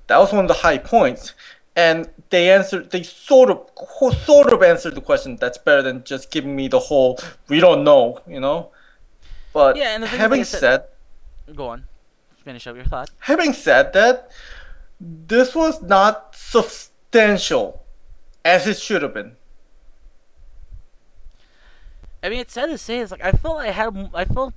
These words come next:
Speaker 2: like there was more stuff thrown at me and given more concrete information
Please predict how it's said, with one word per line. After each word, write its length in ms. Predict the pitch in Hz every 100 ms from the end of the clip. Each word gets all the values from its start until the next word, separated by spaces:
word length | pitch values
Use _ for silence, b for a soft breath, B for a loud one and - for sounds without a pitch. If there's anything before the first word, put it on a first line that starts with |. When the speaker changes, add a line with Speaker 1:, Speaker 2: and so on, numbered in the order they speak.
| -
Speaker 2:
like 260 | 185 185 -
there 160 | 165 175
was 140 | 180
more 200 | 156 180
stuff 340 | 190 - 180 - -
thrown 240 | 143 160
at 100 | 175
me 240 | 196 214 208
and 220 | - -
given 220 | 165 185
more 240 | 160 160
concrete 420 | 156 170 165 175 156
information 760 | 151 151 120 135 - 233